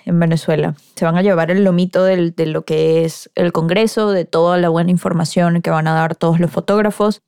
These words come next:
Y me parece muy interesante lo que hemos aprendido semana a semana con los fotógrafos en sus entrevistas. Además, hay partes muy divertidas de cada entrevista, de saber de qué grupo <laughs> del colegio era cada uno, que es, creo que, mi parte favorita.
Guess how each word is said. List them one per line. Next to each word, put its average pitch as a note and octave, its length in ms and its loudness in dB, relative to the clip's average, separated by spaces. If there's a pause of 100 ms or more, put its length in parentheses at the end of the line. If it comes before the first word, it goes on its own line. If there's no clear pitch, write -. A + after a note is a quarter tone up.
Y G3 100 2
me G3 140 2
parece F#3+ 240 0
muy A#3+ 220 4
interesante B3 760 2
lo G3 240 2
que F3 160 2
hemos F#3 260 2
aprendido F3+ 520 0
semana F3 320 0
a - 20 2
semana G3+ 500 0
con E3 440 -2
los E3 140 -4
fotógrafos E3+ 560 0
en F#3+ 80 2
sus E3 180 -2
entrevistas. G#3+ 760 0 (100)
Además, E3 640 -2
hay E3+ 200 2
partes E3+ 400 -2
muy F3 140 4
divertidas F3 560 2
de E3 100 -2
cada D3 180 -2
entrevista, F#3 840 0
de D3+ 240 0
saber D3+ 580 0
de E3+ 180 0
qué F3+ 160 2
grupo F3+ 640 0
<laughs> A3 240 0
del F#3 260 2
colegio F#3 480 2
era F3 240 0
cada E3+ 260 0
uno, A3 400 2
que E3+ 240 2
es, E3+ 140 -4
creo F3 240 0
que, F3+ 100 0
mi F3+ 140 2
parte E3 260 -2
favorita. F3+ 560 0